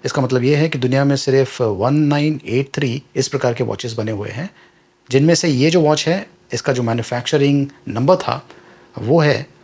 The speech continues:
अ, वन टू ज़ीरो एट। इसी से आपको आइडिया मिल गया होगा कि ये जो वॉच है कितना यूनिक है। इस प्रकार के वॉचेस बहुत ही कम है दुनिया भर में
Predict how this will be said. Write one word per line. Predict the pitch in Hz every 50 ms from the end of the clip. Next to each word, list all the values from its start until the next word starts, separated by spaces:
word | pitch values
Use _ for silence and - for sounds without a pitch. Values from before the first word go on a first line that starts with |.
| - -
अ, | 98
वन | 98 104 123 135 143
टू | 139 143 139 131 139 160 160 - _ -
ज़ीरो | 107 101 107 117 113 113 127 - 110
एट। | 104 95 - _ - - _ _ _ _ -
इसी | 151 - 190
से | 175 - 190
आपको | 180 - 180
आइडिया | 165 156 165
मिल | 160 151
गया | 143 147
होगा | 143 135 147 143
कि | 139 143
ये | 127
जो | 123 117 98
वॉच | 104 113 127 - - 135
है | 127
कितना | 123 - - 110 - 127 120 123 123 123
यूनिक | 113 101 104 101 101 101 98 - -
है। | - - - - 110 113 - _ _ -
इस | 123 -
प्रकार | - 135 131 139 131 120
के | 127 117
वॉचेस | 107 117 113 - 131 117 107
बहुत | 95 92 101 120 151 147 160
ही | 147
कम | - 147 139 131
है | 139 127
दुनिया | 123 120 127 123
भर | 123 104 110
में | 113 123 175